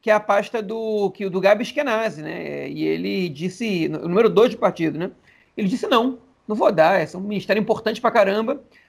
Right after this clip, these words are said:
da saúde, com todo respeito, não tem o mesmo status, não vou. Aí o Likud falou: então tá bom, então dá dois ministérios médios pra gente, e a gente dá pra vocês da saúde. Isso, além de desequilibrar o número de, é, é, é, o número de ministérios de cada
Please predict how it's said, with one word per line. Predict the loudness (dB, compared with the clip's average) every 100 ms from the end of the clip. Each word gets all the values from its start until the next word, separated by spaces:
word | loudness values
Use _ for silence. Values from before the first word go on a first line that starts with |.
| _
da | 0 2
saúde, | 4 2 0
com | -2
todo | -2 2
respeito, | 2 0 0 0 0
não | -4
tem | -2 -2
o |
mesmo | 0 0
status, | 0 4 4 4 0 -18 _ _
não | -2 0
vou. | 2 0 -2 _ _ -2
Aí | 0
o |
Likud | 2 0 0
falou: | 0 2
então | 0
tá | 2
bom, | 2 2
então | 0
dá | -2
dois | 0 0 0
ministérios | -2 -2 0 0
médios | 0 2 2 -2 -6
pra | -4
gente, | -2 -4 -8 -12 _ _ -8
e |
a | -6
gente | -2
dá | 0
pra | 2
vocês | 2 2 2
da | 2
saúde. | 4 4 4 2 -2 _ _ -4
Isso, | 0
além | 2 2
de | 0
desequilibrar | 0 -2 2 2 4 6 8
o | 6
número | 2 -2 0 -2
de, | -2
é, | -4 0
é, | 0 0 2 2 0 0 0 0 -2
é, | -4
o |
número | -2 -2
de | 0
ministérios | -2 -2 0 0
de | 2
cada | 2 4 4 2